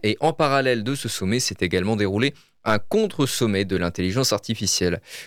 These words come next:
Ce contre-sommet, initié par le philosophe Éric Sadin, porte un regard beaucoup plus pessimiste sur une technologie qui pourrait menacer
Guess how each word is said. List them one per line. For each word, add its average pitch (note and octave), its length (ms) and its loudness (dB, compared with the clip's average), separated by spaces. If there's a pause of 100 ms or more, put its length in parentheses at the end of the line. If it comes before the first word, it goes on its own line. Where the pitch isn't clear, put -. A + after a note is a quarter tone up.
(120)
Ce - 160 -2
contre-sommet, C#3 680 0
initié C3+ 380 2
par G2+ 140 0
le G2 80 0
philosophe G#2 520 0
Éric B2+ 280 2
Sadin, D3+ 320 2
porte - 260 -4
un G2+ 60 0
regard A2 280 2
beaucoup A2 300 -2
plus A2 140 -6
pessimiste C3+ 800 0
sur - 180 0
une F2+ 100 0
technologie F#2+ 560 -2
qui - 140 -8
pourrait F2 260 0
menacer A#2 540 2